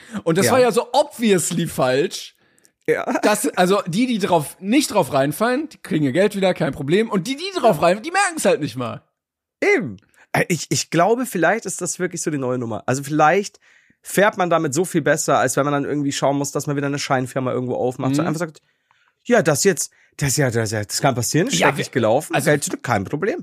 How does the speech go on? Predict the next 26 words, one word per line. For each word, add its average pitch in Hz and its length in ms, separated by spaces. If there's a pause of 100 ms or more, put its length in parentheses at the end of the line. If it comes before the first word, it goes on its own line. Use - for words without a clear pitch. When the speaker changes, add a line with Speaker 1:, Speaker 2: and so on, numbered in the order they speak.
Speaker 1:
Wie 151 60
das 131 220
passieren 151 340
konnte, 151 300
ich, - 220
es 110 140
ist 131 140
mir 139 140
unerklärlich. 254 760 (440)
Speaker 2:
<laughs> - 60 (380)
Das - 120
ist - 520
unglaublich. 127 800 (220)
Dieser 135 220
Lösungsvorschlag 127 1200
ist 123 160
fantastisch. 113 580 (240)
Er 180 100
muss 254 160
auch, 175 140
er 202 120
müsste 196 260
auch 143 100
sofort 190 400
so 170 100
eine, 156 200